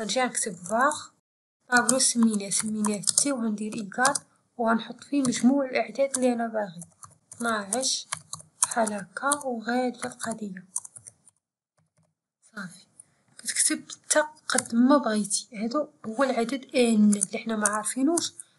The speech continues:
هذا هو ان، ها هو هنا تا كيتحط، هاك تعرفو. غنجي لهاد اس، غندير فيها ايكال، وغندير بوان virgule هنا، هادي غتولي فور،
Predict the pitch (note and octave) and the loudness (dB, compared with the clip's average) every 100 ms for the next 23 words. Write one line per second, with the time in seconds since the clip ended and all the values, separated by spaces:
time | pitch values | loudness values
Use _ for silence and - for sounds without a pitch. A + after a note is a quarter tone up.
0 | _ C4+ C4+ C4 C4 C4+ - G#3+ F#3 A3+ | _ 2 4 4 4 4 2 -2 -4 -2
1 | A#3 A#3 F#3+ C4+ D4 - - - - C#4+ | -2 -4 -2 -2 -2 -6 -8 -10 -6 -6
2 | - C4 - A3 G#3+ - - _ _ _ | -2 -4 -2 -4 -4 -6 -18 _ _ _
3 | _ _ B3+ A#3 C#4 A#3+ A#3 - A3+ - | _ _ 0 2 2 0 0 -2 -2 -2
4 | A3+ A3 A3 - A3+ A#3+ F#3+ - A#3 C#4+ | -4 -4 -4 -4 -6 -6 -8 -4 -4 -4
5 | - _ _ _ _ _ _ _ _ _ | -10 _ _ _ _ _ _ _ _ _
6 | _ _ _ _ A3+ A3 G3+ G#3 - - | _ _ _ _ -4 -2 -2 -4 -4 -4
7 | G#3 G3 G3+ E3 G#3 E3+ A3 D4 D4+ - | -4 -6 -12 -12 -10 -4 0 0 0 -2
8 | B3+ B3 - C#4+ - B3+ B3 - G#3 F3+ | 2 2 2 -2 -2 -2 -2 -4 -10 -14
9 | F3 | -16